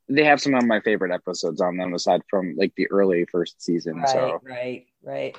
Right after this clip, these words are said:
Speaker 2: It's not like we're gonna be like, "Who shot J R" towards the end, you know? It is kind of mild-mannered
Speaker 1: <laughs>
Speaker 2: season finale.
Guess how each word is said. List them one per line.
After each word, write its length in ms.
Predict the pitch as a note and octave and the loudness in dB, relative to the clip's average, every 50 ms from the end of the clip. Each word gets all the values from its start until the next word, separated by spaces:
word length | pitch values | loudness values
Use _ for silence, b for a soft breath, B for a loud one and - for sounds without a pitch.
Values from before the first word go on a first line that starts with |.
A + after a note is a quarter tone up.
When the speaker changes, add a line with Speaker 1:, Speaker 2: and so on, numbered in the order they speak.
| B B B B B | B B B B B
Speaker 2:
It's 200 | A3 A3+ - B3+ | -2 -2 2 4
not 260 | C#4+ C#4+ D4 C4+ C4 | 6 6 8 8 8
like 220 | C4 A#3 A3+ - | 8 6 6 4
we're 180 | A#3 A3+ G#3+ G3 | 2 0 0 2
gonna 180 | G3+ A3 G3+ | 0 0 0
be 220 | G3+ - G3 F#3+ F#3 | 0 -2 0 0 4
like, 240 | F3+ F3 D#3 D#3 - | 4 4 4 4 2
"Who 160 | - F#3+ E3 | -6 -8 -6
shot 400 | - - - F3 D#3 C#3+ C#3 C#3 | -2 2 4 6 6 6 4 0
J 320 | C3 D#3 D#3+ D3 C#3+ C#3 | -2 0 2 4 6 6
R" 320 | C#3+ C#3 C#3 C#3 C3+ C3 A2 | 6 8 8 6 4 2 -2
towards 340 | A#2 C3+ B2+ B2+ A#2 A2+ | -6 -6 -6 -6 -6 -6
the 160 | A#2 B2+ B2 B2 | -6 -2 0 0
end, 240 | B2 A#2+ A#2+ B2 | 0 0 -2 -2
you 100 | A#2+ B2+ | -4 -4
know? 260 | C3 C3+ C3+ C3+ C3+ C#3 | -4 -4 -2 0 2 2
It 100 | D3+ E3+ | 2 2
is 160 | F#3+ F#3 - | 0 -2 0
kind 320 | - G3+ G3+ F#3+ F#3 F3 | 4 4 6 6 6 4
of 160 | F3 E3 D3 - B B B B B B B | 2 2 2 -2 B B B B B B B
mild-mannered 1040 | - D#3 E3+ F3+ F#3 F#3 F#3 F3+ F3 - E3+ E3 E3 E3 D#3+ D#3 D#3 D3 D3 C3+ B2+ | 0 4 6 8 10 10 8 8 4 2 0 0 2 2 2 2 0 0 0 -2 -2
Speaker 1:
<laughs> 80 | C3 | -2
Speaker 2:
season 340 | C3 - - C#5+ C5+ - - - - - - _ | -2 0 2 2 2 2 0 -2 -4 -6 -10 _
finale. 360 | - D#3 F#3+ G3 D3+ D3 D3 | 4 6 8 8 8 6 2